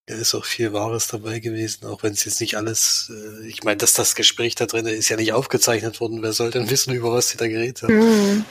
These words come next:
Speaker 1: Deswegen, das ist schon klar, dass das fiktiv ist, aber trotzdem interessante Charaktere, die zusammengetroffen sind und daraus erstmal ein,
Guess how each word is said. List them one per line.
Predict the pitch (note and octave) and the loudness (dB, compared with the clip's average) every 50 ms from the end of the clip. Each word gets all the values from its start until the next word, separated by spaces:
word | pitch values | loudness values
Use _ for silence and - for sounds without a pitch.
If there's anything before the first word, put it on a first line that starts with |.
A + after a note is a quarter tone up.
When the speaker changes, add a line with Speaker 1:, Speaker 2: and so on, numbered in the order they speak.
| - - | -8 -6
Speaker 1:
Deswegen, | G#2+ - - - A#2 A2+ G#2+ | -4 -4 -2 0 -2 -2 -2
das | - A2+ - | -4 -4 -2
ist | - | 0
schon | - B2 A2+ | 0 0 -2
klar, | - A#2+ A2 A#2 | 0 2 2 2
dass | A#2 - | 2 0
das | - A2 - | -2 -2 -2
fiktiv | - - A2 _ - - A#2+ A#2 A#2+ C3 | -2 -4 -6 _ -8 -6 -6 -6 -6 -4
ist, | B2 - - | -4 -4 -4
aber | A2 G#2+ G#2+ G#2+ _ _ _ _ - - - - - - _ _ _ _ _ _ - | -4 -8 -12 -14 _ _ _ _ -20 -20 -20 -20 -20 -20 _ _ _ _ _ _ -2
trotzdem | B2 A2+ - - B2+ A#2 | 0 2 2 2 2 0
interessante | A#2 A2+ - - A#2 - A#2 A#2 B2 B2 | -2 -2 0 2 4 4 4 4 2 0
Charaktere, | - - A2+ G#2 G#2+ - - B2+ B2 B2+ B2+ | 2 2 2 2 2 0 2 2 4 4 4
die | A#2 A2+ | 2 0
zusammengetroffen | - - - A2+ A2 A#2 A#2+ C3+ C3+ - - B2+ A#2+ - | -4 -4 -2 0 0 0 0 0 -4 -2 -2 0 2 2
sind | - B2 A#2 | 2 0 0
und | A#2 G#2+ G#2 - | -2 -2 2 2
daraus | G#2+ G#2+ A#2 A2+ A2+ - | 2 2 2 2 0 0
erstmal | A2+ A2 - - A#2 G#2+ G#2 | 0 -2 -2 -2 -2 -4 -6
ein, | G#2 G#2 | -6 -10